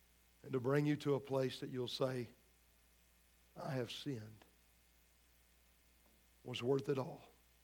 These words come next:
Because if it'll bring you to a place of repentance and you'll say, "I have sinned," you've changed your direction forever.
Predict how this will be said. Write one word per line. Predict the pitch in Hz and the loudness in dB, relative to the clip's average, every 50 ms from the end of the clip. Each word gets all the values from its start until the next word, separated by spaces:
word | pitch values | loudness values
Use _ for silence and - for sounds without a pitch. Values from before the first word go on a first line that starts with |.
| _ _ _ _ _ _ _ _ _ _ _ _ _ - | _ _ _ _ _ _ _ _ _ _ _ _ _ -20
Because | - - - 135 117 117 | -20 -4 -2 -2 0 0
if | 127 123 131 | 0 2 4
it'll | 131 135 127 | 4 4 4
bring | 120 131 139 143 143 | 4 4 4 4 4
you | 147 143 | 2 2
to | 147 151 147 | 2 2 2
a | 143 | 2
place | - 143 151 156 151 - 160 | 2 2 2 2 2 2 0
of | 151 147 | 0 -2
repentance | 147 147 - 143 131 113 120 - - - - - - - - _ _ - _ - - - _ - _ - _ _ - | -2 -2 2 2 2 2 0 -4 -10 -12 -12 -12 -12 -14 -18 _ _ -20 _ -20 -20 -20 _ -20 _ -20 _ _ -6
and | 131 127 | -2 2
you'll | 127 131 | 2 2
say, | 123 - - 131 127 | 2 2 2 2 2
"I | 127 127 131 | 2 2 2
have | 131 127 | 2 0
sinned," | - - 151 135 117 117 120 120 - - - - - _ - _ _ - _ _ _ _ _ _ _ _ - | -2 -4 -2 -2 -2 -2 -4 -8 -14 -20 -20 -20 -20 _ -20 _ _ -20 _ _ _ _ _ _ _ _ -20
you've | 117 - | -18 -14
changed | - - 143 135 131 127 110 | -4 -2 0 0 0 -2 -2
your | 131 135 | -2 -2
direction | 123 117 127 135 135 135 - - 143 135 120 | 0 4 4 4 4 4 0 -2 -4 -6 -6
forever. | - - 131 135 135 127 117 113 135 131 123 | -6 -6 -6 -4 -2 -4 -4 -4 -6 -10 -10